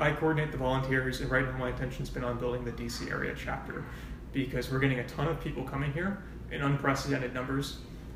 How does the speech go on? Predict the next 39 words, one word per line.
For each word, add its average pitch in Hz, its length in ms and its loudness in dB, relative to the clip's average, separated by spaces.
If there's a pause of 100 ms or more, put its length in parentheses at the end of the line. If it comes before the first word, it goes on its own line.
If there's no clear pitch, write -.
(160)
And 131 380 4
this 156 280 2
is 139 140 2
an 160 100 2
expensive 151 440 0
place 151 220 2
to 151 40 -6
live. 175 260 -2 (200)
I 147 40 -4
think 151 240 -4
the - 60 -6 (180)
third 156 260 6
most 170 180 2
expensive 160 420 -2
place 151 220 0
in 147 80 2
the 143 80 4
U 139 140 6
S 131 180 0
according 127 380 -2
to 135 160 -4 (100)
cost - 240 -6
of 135 60 -6
living 135 180 -4
standards. - 480 -8 (420)
Rent 151 340 2
is 143 140 -2
incredibly 170 560 2
high, 147 200 4
and 143 220 0
the 131 60 -2
job 127 260 0
market's 131 320 -2
incredibly - 560 -6
tight. - 300 -8 (680)
And, 127 320 -2
um, 127 380 0 (540)
you 143 100 2
know, 127 140 2